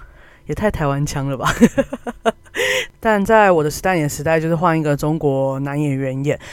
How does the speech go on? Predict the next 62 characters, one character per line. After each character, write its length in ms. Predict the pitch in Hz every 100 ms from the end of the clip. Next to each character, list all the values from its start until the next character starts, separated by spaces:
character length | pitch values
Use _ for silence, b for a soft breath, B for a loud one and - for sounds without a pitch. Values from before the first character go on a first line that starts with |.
| B
那 140 | - 269
其 180 | - 196
实 100 | 220
基 160 | 320
本 200 | 339 190
上 300 | 160 277 269
呢， 120 | 233 220
这 120 | 247
出 180 | 233 240
戏 440 | - 254 220 185
跟 500 | - 214 214 214 220
上 400 | 220 - 226 175
出 460 | - 185 180 180 185 -
都 180 | 156 156
有 80 | 160
演 260 | 147 135
的， 160 | 135 131 B B
好 140 | 151
像 140 | 185 233
就 100 | 254
只 300 | - 156 180
有 320 | 175 165 151
胡 240 | 151 151
一 140 | 165 180
天， 480 | - 165 147 147 147
然 100 | 139
后 60 |
还 80 | 165
有 100 | 175
李 140 | 170
明 280 | 143 143 143
德 360 | 160 156 139 139
跟 220 | 170 202
许 220 | 208 - 147
乐 240 | 165 165
霄， 360 | 147 151 139 139 B B
这 120 | 262
部 160 | 233
分 220 | 240 233 208
就 120 | 208
是 80 | 202
他 140 | 196
们 160 | 190 165
演 200 | 151 139
的 100 | 139
就 80 |
是 140 | 147 165
伍 320 | 123 135 143
佰、 360 | 143 143 135 139
九 260 | 156 135
七 280 | 143 - 143
还 140 | 139 135
有 100 | 78
万， 280 | 135 139 139
就 100 | 147
是 60 |
K 280 | 147 147 139
A 20 |
战 240 | 135 135 135
队 180 | 135
的 100 | 82
人。 200 | 80 69